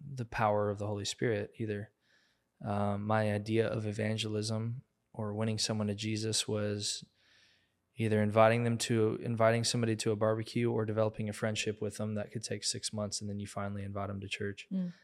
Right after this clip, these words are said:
Speaker 1: and hope that they talk to you about God and their struggles. Um, it wasn't until I got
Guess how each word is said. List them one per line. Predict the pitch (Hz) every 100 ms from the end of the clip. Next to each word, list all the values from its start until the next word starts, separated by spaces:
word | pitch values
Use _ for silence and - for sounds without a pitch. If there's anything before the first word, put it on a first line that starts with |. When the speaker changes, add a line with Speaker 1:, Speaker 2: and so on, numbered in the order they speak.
| _
Speaker 1:
and | 104
hope | 101 - 110 -
that | 98
they | 98 98
talk | 104 101
to | -
you | 101 98
about | 101 98 98
God | 104 98 101 107
and | 104 107 _ _ _ _ _ _ -
their | 104
struggles. | - 107 101 101 104 - - _ _ _ _ _ _ -
Um, | 107 104 101 101
it | 127
wasn't | 131 127 123
until | 117 - 117
I | 110 107
got | 107 104